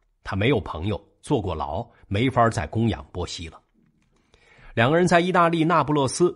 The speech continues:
短暂相聚了几个月之后就分手了。这次牢狱之灾过后的相聚，好像是为了证明王尔德的一个判断：人总是要亲手杀掉自己最心爱的东西。王尔德生命中最后两年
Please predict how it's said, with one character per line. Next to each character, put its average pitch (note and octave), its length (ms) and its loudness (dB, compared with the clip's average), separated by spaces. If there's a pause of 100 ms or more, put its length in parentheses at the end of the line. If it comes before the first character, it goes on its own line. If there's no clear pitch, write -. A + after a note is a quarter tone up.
短 G2+ 200 0
暂 A#2+ 200 2
相 C#3 280 0
聚 C3 100 -4
了 G2+ 100 0
几 G2 160 -8
个 F2+ 100 -6
月 A#2+ 140 0
之 D#3+ 160 0
后 - 380 -4
就 - 140 -6
分 F#2+ 240 -4
手 - 200 -8
了。 - 120 -20 (960)
这 C#3 120 6
次 C3+ 140 0
牢 A#2 220 6
狱 D3+ 120 2
之 C3+ 140 0
灾 C3+ 180 2
过 B2+ 160 2
后 A#2 160 2
的 G#2 80 0
相 B2+ 280 0
聚， A#2 280 -4 (140)
好 F#2+ 260 -2
像 B2 160 0
是 A#2 100 2
为 A#2+ 120 -2
了 G#2+ 100 0
证 C3+ 160 -2
明 A2+ 180 2
王 G2+ 120 2
尔 B2 180 2
德 F2+ 140 -6
的 G#2+ 80 -2
一 G2+ 100 -4
个 - 120 0
判 A#2+ 260 -4
断： - 160 -12 (480)
人 F#3+ 240 6
总 G#2 240 0
是 F3 100 0
要 C#3 140 2
亲 A3 340 0
手 D#2+ 240 -2
杀 C3+ 280 -2
掉 C3 200 -2 (160)
自 C#3+ 200 0
己 D2+ 180 -10
最 F2+ 220 -4
心 A2+ 280 0
爱 F#2 160 -4
的 - 120 -18
东 D#2 180 -12
西。 - 180 -12 (2000)
王 C3 120 6
尔 D#3+ 140 8
德 C#3+ 160 4
生 F3+ 180 0
命 E3 160 4
中 D#3 200 4
最 F#3 180 2
后 C3+ 160 2
两 D#2 220 0
年 D2 280 -10